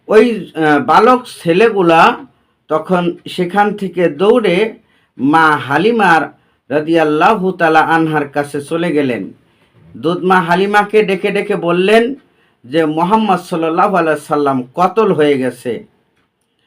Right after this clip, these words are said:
এই কথা শোনার পরে ফাস্তাকবালুহু, তারা সকলেই ফিরে আসলো, অর্থাৎ মা হালিমা সহ তারা চলে আসলো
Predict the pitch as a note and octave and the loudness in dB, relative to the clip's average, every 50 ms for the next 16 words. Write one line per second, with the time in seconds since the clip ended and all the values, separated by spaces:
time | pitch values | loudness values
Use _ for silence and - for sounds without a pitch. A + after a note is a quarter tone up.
0 | _ _ _ _ _ _ _ _ _ _ _ _ _ _ _ _ _ E3 G3 A#3+ | _ _ _ _ _ _ _ _ _ _ _ _ _ _ _ _ _ 0 0 0
1 | - - A#3 B3 A#3+ A#3+ C4 C4 B3 B3 - - G#3+ G#3 A3 A3 G#3+ G3+ F#3 E3 | 2 4 4 4 4 4 2 0 0 0 -2 -2 0 2 4 4 4 2 0 -2
2 | F#3 F3+ F#3 F3+ E3 C3+ - - - _ _ _ _ _ _ _ _ _ _ _ | 0 0 2 2 0 0 -2 -6 -12 _ _ _ _ _ _ _ _ _ _ _
3 | - G3 G3+ G#3+ G#3+ - - - A3 A3 A3 G3+ F#3 F3 F#3 F#3 F#3 F3+ G3 G#3+ | 2 2 2 2 0 -4 0 2 2 2 2 0 0 4 4 4 4 4 4 2
4 | A#3 A3 F3+ G3+ A3 A3 A3 G3 D#3+ - - - _ _ _ E3 E3+ F3 E3+ E3+ | 0 0 0 0 0 0 2 0 0 -2 -6 -12 _ _ _ 0 2 2 2 0
5 | - - F3+ F3 F3 - E3+ E3+ E3 F#3+ A3 A#3 A3 G#3+ - F#3 F3 E3+ F3 E3+ | 0 -2 -2 -2 -2 -2 0 0 4 4 4 2 2 -2 -6 -6 -4 -2 0 0
6 | E3+ F3+ F3+ - F3+ F#3 G3 G3+ G#3 G#3 G#3+ - _ _ _ _ - C#3+ D3+ D3+ | 0 0 -2 -4 -2 -2 0 0 -2 -4 -8 -14 _ _ _ _ -4 -4 -4 -2
7 | - F#3+ F3+ E3 E3+ - - _ _ _ _ _ - C3+ D#3+ D#3+ D3 D3+ D#3+ F#3 | 2 2 4 4 2 0 -8 _ _ _ _ _ -4 -2 -2 0 0 0 0 0
8 | G3 F#3 E3+ D#3+ - - E3+ D#3+ E3+ G3 A3 A3+ A3+ E3 D3+ D3+ D3+ D3 D3 E3 | 0 0 -2 -2 -4 -4 -4 -4 -2 0 -2 -2 0 0 0 0 0 -2 -2 -4
9 | D#3+ E3 E3 D#3+ D#3+ D#3 - - E3 E3+ F#3+ G#3 G#3+ - | -2 0 0 0 -2 -2 -4 -4 -2 -2 -2 -2 -4 -8